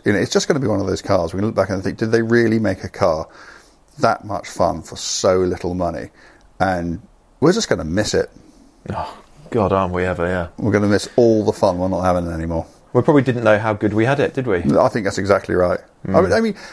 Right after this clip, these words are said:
Speaker 1: except, you know, sometimes I can remember, I don't know where I was going, but I was up on, on a mountain road in a, in a Fiesta S T. I can't even remember which generation it was, whether it was the four or the three-cylinder one. But I can remember this sense of just thinking, "This is ridiculous. I should not be having this much fun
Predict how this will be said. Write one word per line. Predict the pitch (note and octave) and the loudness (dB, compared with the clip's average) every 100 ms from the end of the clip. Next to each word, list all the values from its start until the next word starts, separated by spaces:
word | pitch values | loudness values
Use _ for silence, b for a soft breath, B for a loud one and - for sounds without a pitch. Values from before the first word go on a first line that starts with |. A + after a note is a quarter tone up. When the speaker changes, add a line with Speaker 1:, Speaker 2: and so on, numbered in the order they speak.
| B | B
Speaker 1:
except, | - - A3 - - - | -4 0 0 -2 -10 -6
you | |
know, | G#2+ G2+ - - | -4 -4 -8 -16
sometimes | - - F#3 E3 A2+ F#2+ | -6 -2 0 2 0 2
I | G#2+ | 0
can | C#3 A3 | -2 -4
remember, | D#3+ G2 F2+ | -4 -2 -4
I | F2+ | -4
don't | B2 A2 | -4 -2
know | |
where | A2 D3 C#3 | 0 2 2
I | |
was | A2+ | 0
going, | G2 F2 | -2 -4
but | F#2 | 0
I | G2 | 0
was | G2+ | 0
up | C3+ - | -4 -6
on, | G2+ | -6
on | G2+ F#2+ | -4 -4
a | F#2+ | -4
mountain | F#2 F#2 F#2 F#2 | -4 -6 -8 -6
road | E2+ E2+ | -6 -6
in | F2 | -12
a, | - - - _ _ _ F2+ | -14 -20 -20 _ _ _ -2
in | |
a | E2 | -2
Fiesta | E2 F#2 F2 - E2 | 0 0 0 -2 -6
S | - | -4
T. | E2+ | -2
I | |
can't | - - | 0 -2
even | D#2 | -2
remember | D#2 D#2 | -6 -6
which | - | -4
generation | F2 E2 F2 - | -4 -4 -4 -6
it | - | -8
was, | - - - | -8 -10 -10
whether | F2+ E2+ | -8 -8
it | |
was | - | -10
the | - | -10
four | - E2+ | -4 -4
or | E2 | -4
the | |
three-cylinder | - F2 - E2 | -4 -6 -4 -6
one. | D#2 D2 B B B B B | -6 -6 B B B B B
But | - | 0
I | A#2 | 2
can | - C3 | 0 -2
remember | A#2 G2+ F#2 | 0 -2 -2
this | F2+ E2+ | -4 -2
sense | - F#2 - | 0 0 -2
of | G2+ | -4
just | F2+ | -2
thinking, | F#2+ F2+ G2 | -2 0 0
"This | G2 | 0
is | F2+ | -2
ridiculous. | F2+ F2 - D#2 - | -2 -2 -2 -8 -4
I | - | -2
should | E2 - A2 G#2 | 0 2 0 0
not | F#2+ | -6
be | - F#2 | -6 -8
having | F2 E2+ | -8 -8
this | F2+ - | -10 -8
much | F#2 - | -8 -8
fun | - E2+ | -6 -6